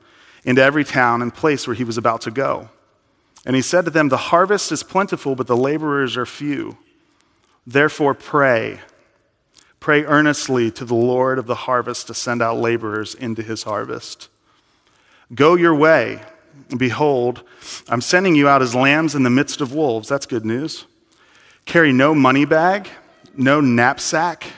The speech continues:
no sandals, and greet no one on the road. Whatever house you enter, first say, 'Peace be to this house.' And if a son of peace is there, your peace will rest upon him. But if not, it'll return to you."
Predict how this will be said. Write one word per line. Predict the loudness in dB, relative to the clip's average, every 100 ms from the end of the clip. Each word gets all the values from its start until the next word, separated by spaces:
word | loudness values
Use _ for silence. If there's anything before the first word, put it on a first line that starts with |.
| -10
no | -4 -2
sandals, | -2 -2 -2 0 -2 -4 -8 -12 -14 -18 _
and | -6 -4
greet | 0 0
no | 2 2 2
one | 0
on | 0
the | -2
road. | -4 -4 -6 -8 -16 _ _ _ _ _ _ -2
Whatever | 2 4
house | 4 4 4 2
you | 0
enter, | 0 0 -4
first | -2 -4 -2 -4
say, | 0 2 2 -4 -14 -20 0
'Peace | 2 2
be | 2 4
to | 4
this | 4 2
house.' | 2 4 4 0 -4 -8 -12 _ _ _ _
And | -2 2 4 2 -2 -12 0
if | 2 4 2
a | -2
son | 2 0
of | 0
peace | -2 -2 -2
is | -8 -4
there, | -2 0
your | 0 -4
peace | -4 -4
will | -4
rest | -2 -4
upon | -4 -6 -6 -6
him. | -8 -16 -18 _ _ _ _ _ _ _ _ _
But | -4 0
if | 0
not, | 0 2 2
it'll | 2 -2
return | -2 -4 -6 -4
to | -6
you." | -8 -10